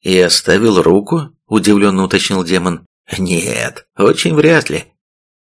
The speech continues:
Скорее его утащили, а руку просто не нашли в сугробах. Я бы и сам ее не нашел, если бы не знал, что она здесь». «А тут высоко», сказала девушка, взглянув за край. «Как думаешь, люди оценили бы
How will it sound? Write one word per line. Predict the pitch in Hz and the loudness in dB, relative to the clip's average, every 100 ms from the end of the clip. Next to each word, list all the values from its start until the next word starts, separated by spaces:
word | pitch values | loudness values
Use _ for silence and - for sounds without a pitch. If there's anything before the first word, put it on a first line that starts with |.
| _ | _
Скорее | - - 58 85 113 | -8 -4 -2 0 0
его | 117 | 0
утащили, | 120 104 107 - 131 123 | 0 2 0 2 2 4
а | 104 | 4
руку | 127 156 - | 4 2 0
просто | - 143 127 | -2 -4 -4
не | 117 120 | -4 -2
нашли | 107 - 117 | -2 -2 -4
в | 107 | -2
сугробах. | - 90 90 71 - - _ _ _ _ _ | -4 0 0 0 -4 -16 _ _ _ _ _
Я | - 82 151 | -4 -2 2
бы | 196 | 2
и | - | 0
сам | - 165 | -2 -2
ее | 165 147 | -2 -4
не | 131 | -2
нашел, | 113 - 95 | -2 0 0
если | 92 98 - | 2 0 -2
бы | 90 | -2
не | 92 87 | 0 0
знал, | - 95 - | 0 -2 -2
что | - 87 | -2 -2
она | 90 85 | -2 -4
здесь». | - 58 - _ _ _ _ _ _ _ - | -4 -6 -8 _ _ _ _ _ _ _ -4
«А | 95 | -4
тут | - 90 87 | -2 -4 -2
высоко», | 87 87 110 110 92 82 80 - _ _ - | 0 0 -2 -2 -4 -2 -4 -10 _ _ -14
сказала | - 85 87 85 | -2 0 2 2
девушка, | 82 127 156 - 143 - _ _ | 0 0 0 -2 -6 -8 _ _
взглянув | 98 87 92 101 113 | -8 -4 -2 -2 -4
за | 113 | -4
край. | 110 78 78 - _ _ _ _ | -4 -4 -4 -8 _ _ _ _
«Как | 147 110 | -8 -2
думаешь, | 107 95 90 - _ _ | 0 0 -2 -4 _ _
люди | - 95 117 117 - | -6 0 2 0 0
оценили | 110 107 107 123 180 180 | -2 -2 -2 0 0 0
бы | 151 | 0